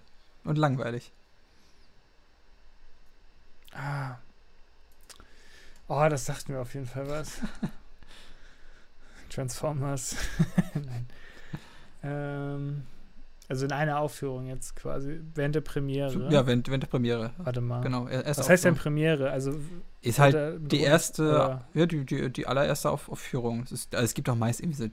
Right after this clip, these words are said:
Speaker 1: Premiere in Berlin oder keine Ahnung.
Speaker 2: Ach so.
Speaker 1: Also da, wo der zum ersten Mal gezeigt
Speaker 2: Ja.
Speaker 1: wird, das ist ja meist, da sind ja auch die ganzen Schauspieler da oder so.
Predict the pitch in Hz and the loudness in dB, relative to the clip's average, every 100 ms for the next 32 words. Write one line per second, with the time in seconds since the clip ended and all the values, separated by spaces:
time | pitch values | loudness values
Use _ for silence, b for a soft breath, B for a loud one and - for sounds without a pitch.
0 | - 120 - 113 117 107 - - 110 107 | -4 -6 -2 0 2 0 -2 0 2 6
1 | 120 120 107 107 110 - 113 113 113 - | 4 4 2 -2 -2 0 0 0 -2 -2
2 | - 175 117 - - - - - - - | 2 2 2 -4 -10 -14 -14 -16 -16 -16
3 | - b b - 123 120 147 160 151 143 | -18 b b 0 2 10 12 12 8 8
4 | 113 147 139 127 110 - 110 117 113 120 | 6 6 8 6 6 4 2 2 2 2
5 | 123 120 127 135 131 135 123 123 110 143 | 4 6 6 6 6 6 4 2 2 4
6 | 143 131 123 127 123 123 123 - | 4 2 2 2 2 0 -2 -2